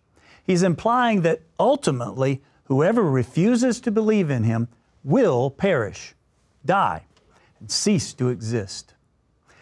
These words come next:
The Bible is consistent. The soul can and will die. It is not immortal. In fact, it's accurate to say that you don't have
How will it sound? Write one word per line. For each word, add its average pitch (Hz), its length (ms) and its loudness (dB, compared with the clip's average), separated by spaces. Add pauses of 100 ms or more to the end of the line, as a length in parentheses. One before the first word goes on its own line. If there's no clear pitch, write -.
(240)
The - 80 -14
Bible 185 560 0
is 165 200 0
consistent. - 760 -4 (300)
The 117 100 -2
soul 202 680 0 (100)
can 123 540 0 (100)
and 165 360 0
will 156 520 0 (240)
die. 107 440 -2 (520)
It 131 160 -2
is 123 180 -2
not 123 500 0 (260)
immortal. 110 520 -2 (840)
In 123 160 2
fact, 120 600 -4 (320)
it's 127 200 -4 (100)
accurate 220 440 -2
to 196 80 -2
say 131 500 -2 (160)
that - 160 -20
you 120 160 0
don't 170 400 0
have 175 540 0